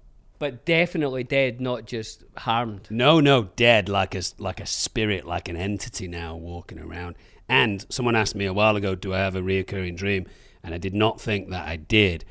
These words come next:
Speaker 2: And I've now come to realise that I do have a reoccurring dream, 'cause it's happened quite a bit. I just keep forgetting about it.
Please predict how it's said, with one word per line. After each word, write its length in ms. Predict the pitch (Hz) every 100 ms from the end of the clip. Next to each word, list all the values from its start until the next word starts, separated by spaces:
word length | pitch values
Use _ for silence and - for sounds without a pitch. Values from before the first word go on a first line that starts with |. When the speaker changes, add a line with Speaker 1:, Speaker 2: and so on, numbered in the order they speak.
| - - _ _ -
Speaker 2:
And 100 | 90
I've 120 | 85
now 240 | 104 107
come 200 | 95 104 95
to 120 | 87
realise 420 | 92 90 85 87
that 160 | - 76
I 140 | 78 -
do 240 | 117 139 127
have 160 | 92
a 20 | 85
reoccurring 680 | 85 85 85 92 82 80
dream, 340 | 80 82 80 82
'cause 200 | - 82
it's 140 | 80
happened 280 | 90 - 85
quite 180 | - 87
a 40 | 85
bit. 160 | 92
I 60 | -
just 160 | 90 -
keep 140 | 92
forgetting 320 | - 90 87
about 280 | 80 78 -
it. 100 | 85